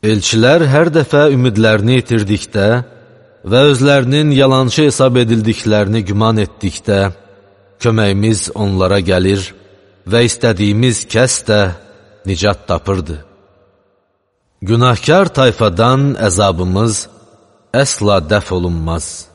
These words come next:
Onların rəvayətlərində ağıl sahibləri üçün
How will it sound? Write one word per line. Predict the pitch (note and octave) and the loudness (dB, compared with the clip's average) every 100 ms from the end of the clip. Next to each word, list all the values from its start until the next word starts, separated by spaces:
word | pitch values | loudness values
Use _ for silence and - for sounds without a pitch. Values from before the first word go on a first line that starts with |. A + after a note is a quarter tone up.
| _ _ _ _ _ _ _ _ _ _ _ _ _ - | _ _ _ _ _ _ _ _ _ _ _ _ _ -6
Onların | A#2 B2 C3+ E3+ F3 | -2 2 2 4 2
rəvayətlərində | D3+ C#3 C#3 C3 B2 B2 A#2 A2+ A2 C3+ D#3 D3 - - - - | 2 4 2 2 2 2 2 0 2 4 2 -4 -14 -20 -20 -6
ağıl | G#2+ A2+ D3+ | -2 2 2
sahibləri | - C3+ A#2+ G2+ A2 G#2+ A#2 | 2 0 2 2 2 2 0
üçün | - A2 G#2+ | 0 -2 -2